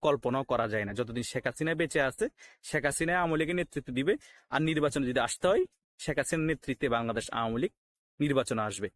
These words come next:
ডক্টর ইউনূস যতই প্ল্যানিং করুক, আর্মি যতই কিছু বলুক, শেখ হাসিনা ছাড়া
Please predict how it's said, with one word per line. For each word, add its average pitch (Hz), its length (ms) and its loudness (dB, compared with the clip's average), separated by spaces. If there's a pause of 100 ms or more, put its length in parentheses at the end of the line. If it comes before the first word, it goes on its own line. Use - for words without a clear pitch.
(320)
ডক্টর 143 280 2
ইউনূস 143 460 0 (140)
যতই 214 360 2 (260)
প্ল্যানিং 160 320 2
করুক, 170 360 2
আর্মি 139 300 0
যতই 180 360 0
কিছু 180 300 -2
বলুক, 160 300 2 (460)
শেখ - 180 -4
হাসিনা 156 280 -2
ছাড়া 180 240 0